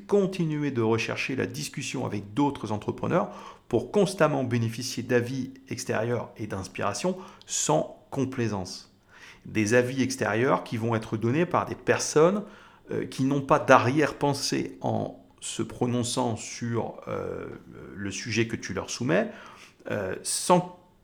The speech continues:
que cette réflexion de leur part vienne être parasitée par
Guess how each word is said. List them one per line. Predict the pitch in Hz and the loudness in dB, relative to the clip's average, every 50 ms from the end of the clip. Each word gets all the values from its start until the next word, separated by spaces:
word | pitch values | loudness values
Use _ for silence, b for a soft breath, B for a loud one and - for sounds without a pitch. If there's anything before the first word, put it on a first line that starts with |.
| _ _ _ - | _ _ _ 0
que | - 151 139 | 2 2 2
cette | - - 127 120 - | 4 2 2 2 2
réflexion | - 131 117 - - 117 120 - 120 110 | 2 0 0 2 0 0 0 -2 -4 -2
de | 101 | 0
leur | 110 98 - | 0 0 2
part | - 170 185 175 | 4 4 4 4
vienne | 123 120 123 123 | 4 2 0 0
être | 127 120 - - | 0 -2 -4 -8
parasitée | - - _ - 151 143 127 123 120 113 113 113 113 - - 180 208 | -16 0 _ 8 8 10 10 8 6 4 2 -2 -2 0 2 2 2
par | 202 - - 127 127 147 165 - | 4 4 6 6 6 6 6 2